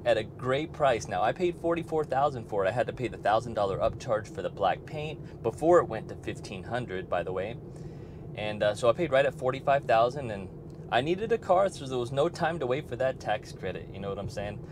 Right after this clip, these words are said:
But I do agree, this is a great value. Now, Ronald says, "I was wondering if I'll get the twenty-two, uh, Model three since I ordered it last month.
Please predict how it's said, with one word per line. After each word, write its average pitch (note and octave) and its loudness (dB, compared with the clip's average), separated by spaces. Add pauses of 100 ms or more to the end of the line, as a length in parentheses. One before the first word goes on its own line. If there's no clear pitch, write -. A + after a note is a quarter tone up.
(160)
But G2+ 0
I G#2+ 4
do B2+ -2
agree, A2+ -6
this A2 -4
is G#2+ -4
a G2+ -6
great F#2+ -6
value. F#2 0 (880)
Now, A2+ 4
Ronald D3+ 6
says, D#3+ 0
"I C3 6
was A#2 4
wondering D#3 0
if D#3+ -6
I'll C3+ 2
get C3+ -6
the - -8
twenty-two, C#3+ -6 (420)
uh, G#2+ 2
Model A2+ 2
three B2 -6
since A#2 -6
I G#2+ 2
ordered A2 -2
it G#2+ -6
last G#2 2
month. G2+ -2